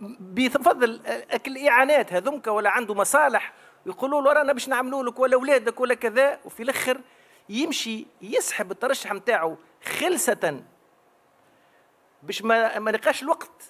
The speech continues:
رئيس القائمة باش يعوضه، وفي آخر الوقت يقول له: "راهو القائمة متاعك فينالمون، راهو فما واحد سحب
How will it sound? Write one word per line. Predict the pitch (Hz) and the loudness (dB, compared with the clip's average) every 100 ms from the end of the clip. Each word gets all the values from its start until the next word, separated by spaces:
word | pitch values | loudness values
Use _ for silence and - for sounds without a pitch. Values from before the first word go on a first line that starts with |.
| _ _ 147 | _ _ -2
رئيس | 202 220 | 0 0
القائمة | 196 - 214 170 | -4 -2 0 -2
باش | - | -2
يعوضه، | 156 226 311 370 - _ _ _ _ _ _ _ _ _ _ 165 | 2 2 2 -6 -10 _ _ _ _ _ _ _ _ _ _ 0
وفي | 226 269 - - 285 | 2 2 -2 -2 -2
آخر | - | 0
الوقت | 226 277 - | -2 -4 -8
يقول | 247 | -4
له: | 233 | -2
"راهو | 233 | -2
القائمة | - 247 208 | 0 -2 -2
متاعك | 170 247 202 - | -2 -2 -2 -4
فينالمون، | 196 202 208 233 - | -6 -4 -2 -4 0
راهو | 196 220 | 0 0
فما | 226 208 | -2 -4
واحد | 185 233 202 - | 0 0 -2 -4
سحب | - | 0